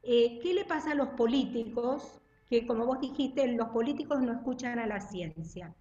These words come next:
Entonces, mi pregunta es, tenemos los políticos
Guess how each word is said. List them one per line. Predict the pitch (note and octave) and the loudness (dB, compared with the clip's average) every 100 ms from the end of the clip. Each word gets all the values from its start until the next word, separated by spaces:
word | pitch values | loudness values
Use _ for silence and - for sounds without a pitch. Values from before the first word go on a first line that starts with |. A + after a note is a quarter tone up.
| _ _ - | _ _ -8
Entonces, | A#3 C#4+ C#4+ C4+ | -2 0 2 2
mi | B3+ | 4
pregunta | B3 B3 C4 D#4+ - D4 - | 4 2 2 0 0 0 0
es, | D#3 D3+ - _ _ _ _ _ _ _ _ _ _ - - _ | -4 -8 -14 _ _ _ _ _ _ _ _ _ _ -18 -18 _
tenemos | - C#4 F4 G4+ F#4 | 2 4 4 2 2
los | D#4 C4+ - | 0 0 4
políticos | B3 A#3+ D#4 D#4 E4+ - F4 E4+ - | 4 6 4 2 -4 -2 -4 -4 -10